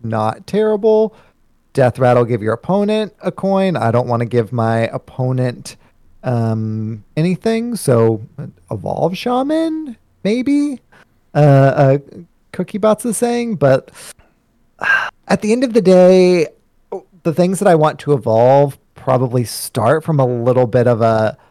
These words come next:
a higher, um, floor. Um, but it, you know, getting a coin, uh, Hydra, uh, intimated that, that he gave this a three because of the Uther O T K. Um,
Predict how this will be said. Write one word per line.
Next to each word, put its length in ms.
a 80
higher, 1080
um, 500
floor. 640
Um, 320
but 280
it, 220
you 100
know, 200
getting 300
a 40
coin, 760
uh, 440
Hydra, 520
uh, 500
intimated 560
that, 200
that 160
he 200
gave 260
this 400
a 40
three 260
because 380
of 220
the 320
Uther 480
O 140
T 200
K. 400
Um, 420